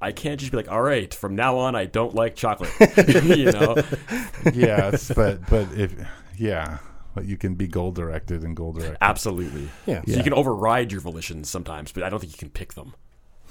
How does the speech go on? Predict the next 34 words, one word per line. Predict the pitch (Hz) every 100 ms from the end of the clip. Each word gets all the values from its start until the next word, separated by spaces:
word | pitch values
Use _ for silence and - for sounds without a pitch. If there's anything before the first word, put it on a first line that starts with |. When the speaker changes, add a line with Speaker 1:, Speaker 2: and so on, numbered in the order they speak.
| - - - - -
Speaker 3:
Uh, | 131 127
I | 131
don't, | 147 147
I | 120
don't | 147 143
think | - 135 -
that | 120
the | 123 110
majority | 107 98 110 117 113
of | 98 - - -
believers, | 117 107 110 120 95 90
again, | 101 107
this | 107
is | 113
me | 101
making | 98 -
that | 98
juxtaposition | - 101 - 95 95 107
between | - 107
myself | 92 90 101 101 -
and | 95
others, | 98 104 104 - - - - -
are | 104
making | 95 101 117 123 113 95
choices | - - 117 107 95 -
for | - 101 98 92 92 90 - - - - - - - - - - -
the | 107
types | - - 117 - -
of | - 104 92
belief | 107 113
structures | - 101 90 104 90
they | 98
inherit | 92 95 - 113 95 117
necessarily. | 90 98 - 85 80 85